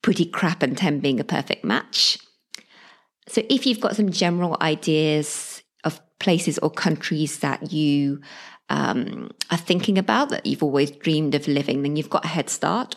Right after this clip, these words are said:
Or if, for example, you're moving with your company, a company you already work for, and they've got a list of offices, then you've, you've got kind of a ready-made selection. Um, but if you're kind of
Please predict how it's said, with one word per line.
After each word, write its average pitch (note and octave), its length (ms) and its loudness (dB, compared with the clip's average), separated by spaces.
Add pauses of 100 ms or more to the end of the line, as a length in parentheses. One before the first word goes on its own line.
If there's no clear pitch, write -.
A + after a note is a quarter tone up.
Or D#3 400 4 (600)
if, F#3+ 200 0
for F#3 120 4
example, D#3 400 0
you're D#3+ 160 4
moving D3+ 360 2
with C#3+ 200 0
your C#3+ 360 2
company, G3+ 540 0 (220)
a E3+ 80 0
company D#3+ 300 2
you C#3+ 140 0
already C#3 300 2
work D3 320 0
for, C#3 320 2
and C#3 160 0
they've C#3 220 2
got - 360 -8
a D#3 60 0
list D3 240 0
of D#3 140 -6
offices, C#3+ 480 0
then C3 160 0
you've, C#3 180 -2 (200)
you've - 140 -4
got - 200 -2
kind D#3 140 -2
of C3+ 80 -2
a C#3 60 0
ready-made C3+ 720 -2 (320)
selection. G3+ 800 0 (300)
Um, C#3+ 500 0 (420)
but - 100 4
if B3 120 2
you're A3 100 4
kind F#3+ 180 4
of E3 120 0